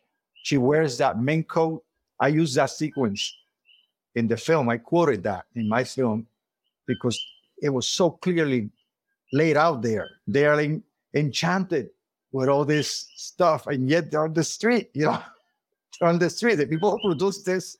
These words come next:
they're on the street. They're not, or they're treated like they're not worth much. But they're happy that way also. <laughs> They don't have that, you know, 'cause they reject that logic. And you figure, "Oh, well, maybe some people will, will see the film and, and figure, 'Oh, well, that was, you know, back then,' because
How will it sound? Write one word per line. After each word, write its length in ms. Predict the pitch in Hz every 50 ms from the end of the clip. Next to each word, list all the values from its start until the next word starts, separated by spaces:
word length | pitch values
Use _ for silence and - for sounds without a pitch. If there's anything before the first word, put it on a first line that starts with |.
| _ _ -
they're 140 | 135 139
on 80 | 165 180
the 80 | 170 170
street. 320 | - - - 208 196 143 107
They're 120 | 135 135
not, 260 | 135 147 151 147 - _ _ _ -
or 120 | 127 139
they're 100 | 143 143
treated 400 | 123 - - 175 190 175 165 160
like 180 | 156 143 139 127
they're 120 | 131 139
not 180 | 143 143 143 139
worth 300 | 120 123 156 175 165 -
much. 380 | 147 135 120 107 - - - - - - - _ _ _ _ _ _ -
But 220 | 196 214 214 - -
they're 140 | 127 117 -
happy 400 | - 156 180 208 208 - 190 151
that 220 | 123 120 107 107
way 160 | 107 113 120 127
also. 380 | 151 202 208 202 - 165 110 101 - - - -
<laughs> 240 | - - - _ -
They 220 | 226 170 175 135 113
don't 220 | 120 131 147 - -
have 240 | 165 208 269 233 196
that, 260 | - 117 92 82 - _ _ _ _ _ _ - 156 143 156 - -
you 80 | 139 - -
know, 160 | - 165 147 - _ _ _ _ _ _ _ -
'cause 140 | 147 131
they 120 | 117 156 147
reject 520 | 147 147 156 135 104 - 170 208 208 -
that 200 | - 147 - 120
logic. 380 | 123 127 127 127 104 95 117 - _ - - _ _ _ _ _ _ _ -
And 120 | 147 156
you 120 | 170 180 185
figure, 260 | - - 202 196 214
"Oh, 80 | 240 254
well, 220 | 254 254 233 214
maybe 300 | 175 180 180 196 196 202
some 200 | - - 208 180
people 300 | - 202 196 165 185 175
will, 120 | 160 156 135
will 140 | 135 139 139
see 200 | - - 196 202
the 120 | 180 170 165
film 300 | - 170 170 170 165 160
and, 220 | 156 147 143 139 135
and 200 | 151 147 131 110
figure, 240 | - 165 156 147 180
'Oh, 80 | 208 254
well, 120 | 247 214
that 120 | 190 190 220
was, 180 | 226 202 185 196
you 80 | 226
know, 140 | 220 214 185
back 320 | 151 175 202 202 180 147 131
then,' 360 | 160 175 190 190 185 180 160
because 460 | 151 147 123 143 135 127 - - -